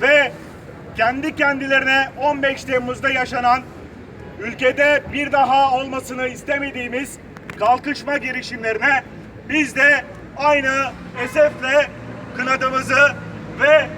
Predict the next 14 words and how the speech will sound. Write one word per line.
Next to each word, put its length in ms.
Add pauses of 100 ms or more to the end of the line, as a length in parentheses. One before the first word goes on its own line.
(340)
darbeye 440
karşı 380
olduğumuzu 540
bir 140
kez 280
daha 240
bildiriyoruz. 460 (720)
Türkiye 380
Cumhuriyeti 680 (640)
yaşadığı 680
misaki 540
milli 340
sınırları 460
içerisinde 840